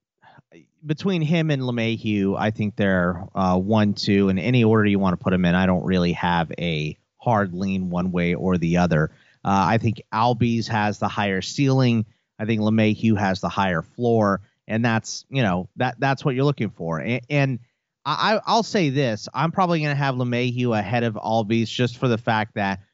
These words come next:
when you look a little bit lower, I don't know that there's a lot of guys that you wanna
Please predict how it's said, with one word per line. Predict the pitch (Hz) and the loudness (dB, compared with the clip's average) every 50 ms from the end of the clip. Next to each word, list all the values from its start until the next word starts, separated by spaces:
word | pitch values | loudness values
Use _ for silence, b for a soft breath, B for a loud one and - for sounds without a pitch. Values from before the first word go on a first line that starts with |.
| _ _ _ - | _ _ _ -8
when | 127 127 | -4 -2
you | 120 117 | 0 2
look | 117 127 143 143 - | 2 4 2 2 0
a | 139 | 0
little | 135 135 131 | -2 -2 0
bit | 110 123 113 | -2 -2 -4
lower, | 87 107 120 123 131 131 123 117 110 107 | -2 -2 0 2 2 4 4 2 2 0
I | - 85 123 | 0 0 0
don't | 131 123 117 | 0 0 0
know | 120 120 120 | 0 0 0
that | 110 104 - | 0 -2 -2
there's | 120 117 110 113 | -2 -2 -2 0
a | 110 | -2
lot | 104 110 113 104 | 0 0 0 0
of | 104 | 0
guys | - 113 110 110 107 - | -2 0 0 0 0 -2
that | - 92 | -4 -6
you | 98 101 98 | -6 -4 -4
wanna | 101 107 110 107 101 | -2 -2 -2 -2 -2